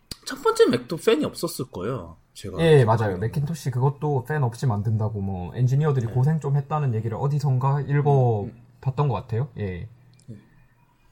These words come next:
Speaker 1: 그 프로들에게 맥 프로는 어떤 이점, 이게 그, 죄송해요. 데-, 데-, 다시 댓글이 왔는데 프로들에게 맥 프로는 어떤 이점이 있나요? 윈도우에 없는 전문 프로그램 같은 것이 있나요? 근데 이거 같은 경우는 사실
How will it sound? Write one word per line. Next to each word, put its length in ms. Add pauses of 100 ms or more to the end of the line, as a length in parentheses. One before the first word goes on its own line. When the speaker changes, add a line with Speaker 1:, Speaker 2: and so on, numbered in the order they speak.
(1600)
Speaker 1:
그 400 (220)
프로들에게 560
맥 200
프로는 280
어떤 360
이점, 260
이게 200
그, 300
죄송해요. 440
데-, 240 (100)
데-, 180
다시 180
댓글이 220
왔는데 340
프로들에게 760
맥 180
프로는 500
어떤 280
이점이 280
있나요? 440 (340)
윈도우에 360
없는 240
전문 280
프로그램 360
같은 240
것이 200
있나요? 480 (640)
근데 400 (500)
이거 180
같은 280
경우는 580
사실 320